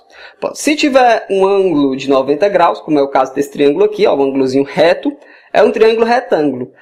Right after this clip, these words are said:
Eu já dei aula pra algumas pessoas e disseram assim: "Ah, professor, eu pensava que triângulo retângulo era um triângulo que ao mesmo tempo era um retângulo." Tu acredita? Pois é. Triângulo retângulo é um triângulo que tem um ângulo de noventa graus.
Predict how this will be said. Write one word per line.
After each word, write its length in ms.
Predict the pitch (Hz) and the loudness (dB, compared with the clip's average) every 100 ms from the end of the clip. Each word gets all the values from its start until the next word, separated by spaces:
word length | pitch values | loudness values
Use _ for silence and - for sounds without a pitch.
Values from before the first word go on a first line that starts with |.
| - - | -16 -4
Eu 80 | 165 | 0
já 160 | 214 | 2
dei 180 | 214 208 | 2 2
aula 160 | 208 214 | 2 2
pra 80 | 208 | -2
algumas 200 | 196 196 | -2 -4
pessoas 300 | 180 180 190 | -2 -2 -2
e 80 | 190 | 0
disseram 220 | 190 202 | 2 2
assim: 160 | 214 214 | 2 -2
"Ah, 80 | |
professor, 240 | 269 254 208 | -2 -2 -2
eu 40 | |
pensava 220 | 208 214 | -2 -4
que 100 | 208 | -4
triângulo 360 | 202 196 208 202 | -2 2 2 2
retângulo 480 | 185 - 175 202 202 | -2 0 -2 2 2
era 120 | 202 | 2
um 60 | 208 | 0
triângulo 540 | 208 175 175 202 214 | 0 0 0 -2 0
que 100 | 208 | 2
ao 140 | 170 | 2
mesmo 400 | 165 175 226 269 | 4 2 2 -2
tempo 280 | - 185 214 | 0 0 2
era 140 | 214 220 | 2 2
um 60 | |
retângulo." 760 | 196 202 - 170 165 143 131 - _ _ _ _ | 2 0 2 2 2 -2 -12 -18 _ _ _ _
Tu 60 | - | -2
acredita? 600 | 170 185 170 208 208 220 - _ - | 2 2 2 -2 -2 -10 -12 _ -2
Pois 260 | 185 202 | 0 2
é. 260 | 151 117 101 - _ _ - - _ - | 2 2 -2 -14 _ _ -20 -20 _ -2
Triângulo 260 | 165 185 | 0 2
retângulo 480 | 185 180 185 202 220 | 0 0 0 0 0
é 40 | 226 | -2
um 80 | |
triângulo 240 | 220 226 214 | 0 -2 0
que 60 | |
tem 120 | 214 208 | 2 4
um 80 | |
ângulo 160 | 208 214 | 4 2
de 100 | 202 | 0
noventa 300 | 214 208 247 | 0 0 0
graus. 400 | 196 - - | 0 -2 -12